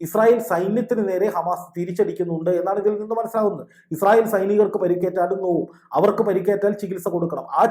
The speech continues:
ചികിത്സ ഞങ്ങൾ നിഷേധിക്കും, അല്ലെങ്കിൽ ആ ചികിത്സയ്ക്ക് പോലും നിങ്ങൾ വരരുത്, നിങ്ങൾക്ക് അതിനുള്ള അർഹതയില്ല എന്ന മട്ടിൽ. അതായത് കൊടുക്കുന്ന അതേപോലെ തിരിച്ച് കൊടുക്കുകയാണ് ഹമാസ് എന്നുള്ളതാണ് ഇതിൽ നിന്ന് വ്യക്തമാകുന്നത്. അതോടൊപ്പം തന്നെ,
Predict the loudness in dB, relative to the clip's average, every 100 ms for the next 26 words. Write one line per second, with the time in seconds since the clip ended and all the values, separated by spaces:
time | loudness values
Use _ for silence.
0 | 0 -4 -6 -2 -2 -2 -16 _ 0 2
1 | 2 2 2 2 2 -2 0 2 2 0
2 | -2 -4 -4 -4 -2 0 0 0 -2 -4
3 | -4 _ _ 0 2 4 2 0 -2 -2
4 | -2 -2 0 0 -2 0 2 4 2 0
5 | 0 -4 -8 -12 -4 -4 -2 -2 -2 -2
6 | 2 2 2 2 2 0 -6 -4 -2 -4
7 | -8 _ _ _ _ 2 4 2 2 2
8 | 2 0 -6 -4 -2 0 -2 -4 -2 0
9 | 0 -2 -6 -6 -4 -2 -2 0 2 2
10 | 0 4 4 4 0 -6 -4 -4 -6